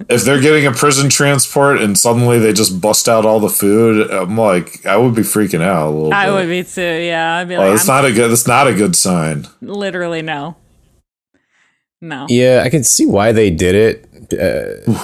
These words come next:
Speaker 3: for continuity purposes, but, eh, did we need it?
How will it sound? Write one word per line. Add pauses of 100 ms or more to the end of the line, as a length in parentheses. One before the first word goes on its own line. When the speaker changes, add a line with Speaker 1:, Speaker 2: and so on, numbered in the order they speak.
(800)
Speaker 3:
for (760)
continuity
purposes, (480)
but, (2250)
eh, (220)
did
we
need
it?